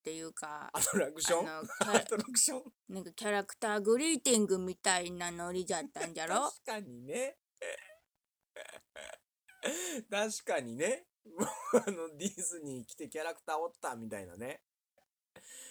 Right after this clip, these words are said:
Speaker 2: っていうか、あったじゃないですか。アリエルのグリーティング。
Speaker 1: そうよ。
Speaker 2: 本物というのか。
Speaker 1: アリエルの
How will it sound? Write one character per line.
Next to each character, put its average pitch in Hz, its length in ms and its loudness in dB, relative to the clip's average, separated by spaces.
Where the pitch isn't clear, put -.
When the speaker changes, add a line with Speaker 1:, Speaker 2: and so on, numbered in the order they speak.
Speaker 2:
っ 143 160 -18
て 170 100 -4
い 226 80 -2
う 233 80 -8
か、 120 360 -2
あ 170 80 4
っ 202 80 -8
た 294 120 -4
じ 247 80 -2
ゃ 180 40 -2
な 135 120 -4
い 117 60 -6
で 101 140 -10
す - 100 -6
か。 76 220 -12
ア 139 140 -2
リ 139 120 -4
エ 117 60 -2
ル 98 100 -10
の 87 280 -14
グ 117 120 -10
リ 123 160 -6
ー - 20 -20
テ 120 100 -14
ィ 107 80 -8
ン 107 40 -8
グ。 101 260 -8
Speaker 1:
そ 190 180 -8
う 165 80 -10
よ。 233 340 -2
Speaker 2:
本 - 0 -
物 - 0 -
と - 0 -
い - 0 -
う - 0 -
の - 0 -
か。 180 60 4
Speaker 1:
ア 185 80 4
リ 180 200 -2
エ 175 140 -2
ル 175 180 -6
の 165 360 -8